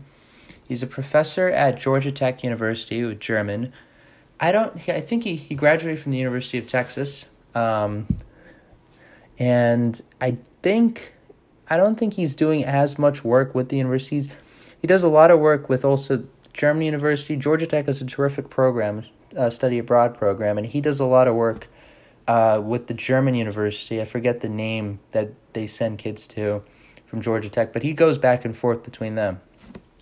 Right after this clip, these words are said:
But I was lucky enough to speak to him for over an hour,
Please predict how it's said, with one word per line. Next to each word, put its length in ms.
But 100
I 80
was 160
lucky 260
enough 200
to 100
speak 280
to 100
him 120
for 180
over 220
an 80
hour, 400